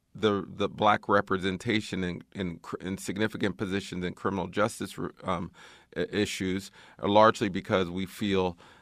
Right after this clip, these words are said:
that, um, black folk will, um, respond differently, um, to black communities, and that's not necessarily, um, uh,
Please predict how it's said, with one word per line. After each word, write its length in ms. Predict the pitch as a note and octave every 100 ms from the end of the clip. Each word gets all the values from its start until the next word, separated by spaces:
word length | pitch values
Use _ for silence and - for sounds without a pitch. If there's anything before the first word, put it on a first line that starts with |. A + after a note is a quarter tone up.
| -
that, 560 | E2 F#2+ F#2 F2+ - -
um, 300 | F#2+ F2+ F2+
black 380 | F2+ G2 G2+ G2
folk 560 | - - F#2+ F2+ - - _
will, 500 | F2+ F#2+ F#2 F#2 F2 - - _
um, 260 | - F#2+ F2+
respond 680 | - F#2+ - - G2+ F#2+ F#2+
differently, 640 | G2 F#2+ F#2+ - F#2 F#2+ F2+ - F#2+
um, 240 | F2 F2+
to 480 | - G2+ F#2+ F2+ D#2
black 360 | - F#2+ F2 -
communities, 680 | G#2 A#2+ A#2 G2+ F#2 F2+
and 160 | F#2+ F2+
that's 240 | F#2+ -
not 200 | F#2+ -
necessarily, 600 | G2+ F#2 - F#2 F2+ F2 - - - _ -
um, 420 | E2+ F2 E2+ - _ - D#2+ -
uh, 260 | E2 -